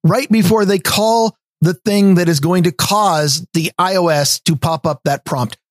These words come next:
immediately before that, Facebook pops up a different pop-up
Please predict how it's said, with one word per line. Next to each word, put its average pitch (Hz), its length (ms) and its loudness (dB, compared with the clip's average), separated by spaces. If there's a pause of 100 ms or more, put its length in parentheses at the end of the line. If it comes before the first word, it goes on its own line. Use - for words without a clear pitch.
immediately 214 540 2
before 160 460 0
that, 120 280 -2 (640)
Facebook 185 540 -2 (100)
pops 165 380 -2
up 151 240 -2
a 233 100 -2
different 202 680 -4 (180)
pop-up 131 580 -2